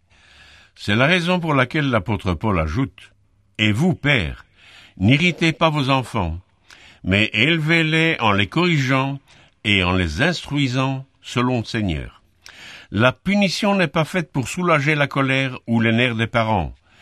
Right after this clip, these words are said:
mais un moyen pour assurer la formation de l'enfant en y ajoutant la tendresse et l'affection. Les parents sont chargés d'inculquer à leurs enfants la connaissance de Dieu. Ils doivent leur montrer la bonne façon de vivre,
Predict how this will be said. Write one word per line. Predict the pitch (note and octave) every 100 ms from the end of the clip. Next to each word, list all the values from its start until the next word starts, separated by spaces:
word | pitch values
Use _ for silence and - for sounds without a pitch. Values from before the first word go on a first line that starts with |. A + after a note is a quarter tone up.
| - - -
mais | - G2 -
un | A2+ D3+
moyen | D3 D3 C#3+ D3+ D3+
pour | C3+ A#2
assurer | A2 - C3 B2+ D3
la | A#2+
formation | C3 C3+ B2+ A#2 A#2+
de | A#2
l'enfant | A2+ A2+ - A#2 C#3 - _ _ - _ -
en | G2+ G2+
y | G#2+ B2+
ajoutant | A#2 B2+ A2+ C3
la | A#2 F#2
tendresse | - A#2+ A2 A2+ B2 - - _ _
et | - G#2+
l'affection. | G#2+ A#2 G#2 - F2 C#2+ B1 _ _ _ - - - - -
Les | - A2
parents | A2+ D#3 F3+ F#3
sont | F3+ C#3+ A#2
chargés | - D#3+ C3+ D#3
d'inculquer | D3 C3 D3 B2+ - D3+ D3+ -
à | A2
leurs | A2+ A2 G#2+
enfants | C#3 A2 D3 D3 D3 _ - -
la | F#2+
connaissance | - C#3 D#3 - E3 C3+
de | C3
Dieu. | C3 A#2+ G#2+ C#2+ B1+ _ _ - - - -
Ils | - A2+ G#2+
doivent | A#2+ F#3 F#3
leur | F3+ E3
montrer | E3 E3 D3+ F3
la | D#3+
bonne | A#2+ C#3+ E3+
façon | D3 D#3 - D#3
de | C3+
vivre, | C3 D3 G#2 C#2+